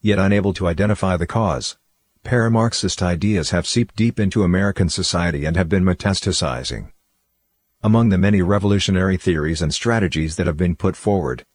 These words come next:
the Cloward-Piven strategy proposed by two sociologists of Columbia University became among the most well-known and has been tried out with some degree of success.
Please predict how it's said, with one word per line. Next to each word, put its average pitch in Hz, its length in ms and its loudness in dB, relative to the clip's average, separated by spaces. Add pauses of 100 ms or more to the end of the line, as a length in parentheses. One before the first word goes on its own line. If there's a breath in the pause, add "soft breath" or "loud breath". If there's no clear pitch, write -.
the 101 140 0
Cloward-Piven 107 720 0
strategy 98 560 0
proposed 113 580 0
by 92 140 0
two 127 240 -2
sociologists 92 880 0
of 82 140 -4
Columbia 104 460 0
University 92 680 0
became 98 380 0
among 92 260 2
the 87 100 2
most 95 280 0
well-known 87 480 0
and 82 100 -2
has 87 140 -2
been 92 160 0
tried 123 260 0
out 101 220 0
with 87 120 -2
some 110 240 0
degree 92 320 2
of 87 120 0
success. - 640 -4